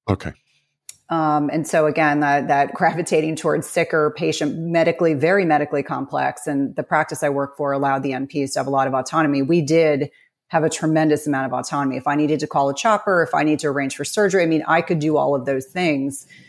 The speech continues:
Speaker 2: And the one thing I, I oftentimes tell people is that when you work in more urgent, acute care medicine, you can't afford to screw up. I mean, you could be rounding and someone two,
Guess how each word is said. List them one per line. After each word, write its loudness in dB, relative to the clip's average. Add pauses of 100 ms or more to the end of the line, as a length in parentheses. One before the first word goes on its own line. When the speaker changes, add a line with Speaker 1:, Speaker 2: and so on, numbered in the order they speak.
(320)
Speaker 2:
And 2
the 0
one 2
thing 2
I, 4
I 2
oftentimes -2
tell -2
people -2
is -2
that 2
when -2
you 0
work -2
in 2
more 0 (380)
urgent, 2
acute -2
care 2
medicine, 0 (340)
you -4
can't -2
afford -2
to -4
screw -2
up. 2
I -2
mean, 0
you 0
could 0
be 2
rounding 2
and -2
someone 0 (120)
two, 0